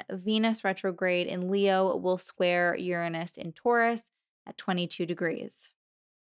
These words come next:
Now, this is the second Venus-Uranus square in a series of three. The first pass was back on July second at twenty-one degrees,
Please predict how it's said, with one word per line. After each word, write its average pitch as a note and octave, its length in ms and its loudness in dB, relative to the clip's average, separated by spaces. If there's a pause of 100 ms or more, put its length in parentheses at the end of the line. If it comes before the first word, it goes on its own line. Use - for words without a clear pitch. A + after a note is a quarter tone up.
(180)
Now, A#3+ 120 6
this D4 240 4
is F#4+ 140 2
the F#4 100 0
second A3 720 2
Venus-Uranus F#3 800 -2
square G#3+ 380 4
in F#3 180 0
a F#3 100 0
series F3 600 0
of - 320 -6 (100)
three. F3+ 600 0 (400)
The G3+ 80 2
first B3+ 580 2
pass F#3+ 580 2
was F3 200 0
back E3+ 460 2
on E3+ 500 -2
July E3+ 420 0
second G#3+ 720 -2
at F3 240 -2
twenty-one F3 800 -4
degrees, C#4 580 0